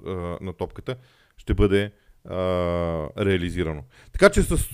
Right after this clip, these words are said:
това приключвам, а, а, така, този клип, свързан с очакванията си за, а, целия кръг. Утре, разбира се, в, а, а, не забравяйте, че утре имаме и лайв, а, в YouTube канала ни Лигата на джентълмените по обяд в дванайсет часа. Надявам се, че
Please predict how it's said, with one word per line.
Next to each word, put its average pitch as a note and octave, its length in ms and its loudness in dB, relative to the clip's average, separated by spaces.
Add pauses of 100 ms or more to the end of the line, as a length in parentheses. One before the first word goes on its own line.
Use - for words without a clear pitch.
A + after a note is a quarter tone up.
(140)
това D3+ 220 6
приключвам, D#3+ 640 -2
а, - 20 2
а, G#2+ 840 0 (200)
така, A2 240 -4 (180)
този A2+ 220 -2
клип, C#3 320 -4
свързан C3+ 280 -2
с - 200 -6
очакванията C3 640 2
си G2+ 200 -10 (440)
за, G2 560 2 (100)
а, F#2 220 -4
целия G2+ 340 2
кръг. D3+ 280 -2
Утре, C3 260 0
разбира A2+ 340 0
се, B2 300 4
в, G#2 420 0
а, F#2+ 360 4 (720)
а, F#2+ 220 -4
не G#2 100 -2
забравяйте, A2+ 460 6
че - 120 -4
утре G#2 460 2
имаме G2+ 300 0
и F2+ 160 0
лайв, A#2+ 520 4
а, C#3 40 2
в C3 640 2 (140)
YouTube B2 480 2
канала C3 320 2
ни C3 140 -2
Лигата B2+ 280 -4
на A#2+ 80 -4
джентълмените A#2 600 -4
по G#2+ 200 -4
обяд A2 280 2
в A2+ 320 -4
дванайсет G#2+ 400 -2
часа. A2+ 140 -6
Надявам G2+ 340 -2
се, - 120 -12
че - 200 -6